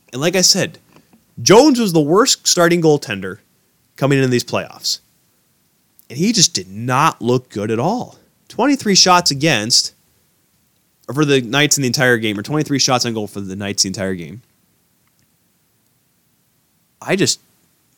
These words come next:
man, and he only stopped, I think he stopped four out of, four out of six was? Or four out of seven? Gosh, guys, I mean, that's your starting goaltender.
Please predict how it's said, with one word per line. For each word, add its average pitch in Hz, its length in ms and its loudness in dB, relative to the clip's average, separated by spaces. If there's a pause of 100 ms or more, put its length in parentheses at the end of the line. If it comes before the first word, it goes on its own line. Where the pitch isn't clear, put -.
man, 123 220 -18 (180)
and 101 360 -10
he - 180 -4
only 190 180 4
stopped, - 520 2 (840)
I - 40 -20
think 180 160 -4
he 147 60 -2
stopped 117 300 0
four 131 380 -2
out 117 80 2
of, 107 120 -2 (1160)
four 139 220 0
out 120 40 4
of - 80 0
six - 340 2
was? 233 400 0 (440)
Or 135 60 -14
four 143 200 0
out 127 80 0
of 107 60 -2
seven? 190 360 0 (2500)
Gosh, - 400 -4
guys, 131 280 0
I 107 40 -4
mean, 104 200 -6 (640)
that's 208 200 4
your 269 80 2
starting 143 300 4
goaltender. 139 480 -2